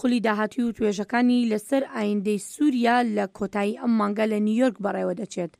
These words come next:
لە میانەی وتارێکیدا لە کۆنفرانسێک لەسەر ڕێبازی ڕۆژهەڵاتی ناوەڕاست لە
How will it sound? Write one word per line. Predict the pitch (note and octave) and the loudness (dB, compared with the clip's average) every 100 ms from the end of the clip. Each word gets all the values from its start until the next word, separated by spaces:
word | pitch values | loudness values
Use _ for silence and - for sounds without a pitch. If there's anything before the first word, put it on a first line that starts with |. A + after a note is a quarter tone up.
| _ G#3+ | _ 2
لە | A#3+ | 4
میانەی | B3+ C4+ C#4+ E4 | 6 6 4 4
وتارێکیدا | D4+ C#4 B3+ - A3 A#3 A#3 | 4 2 2 0 0 2 2
لە | G#3 | 0
کۆنفرانسێک | G#3+ G3+ - A#3 B3 B3+ A3+ | -2 -4 0 0 2 0 0
لەسەر | G#3 G3 A3 | -2 0 -2
ڕێبازی | G#3+ G3+ A3+ G#3 G3 | 0 0 0 0 -2
ڕۆژهەڵاتی | F#3+ G3+ G#3 - G3+ | -4 -2 -2 -2 -2
ناوەڕاست | G3 F#3 G3 A#3+ | 0 0 0 0
لە | A3 | 0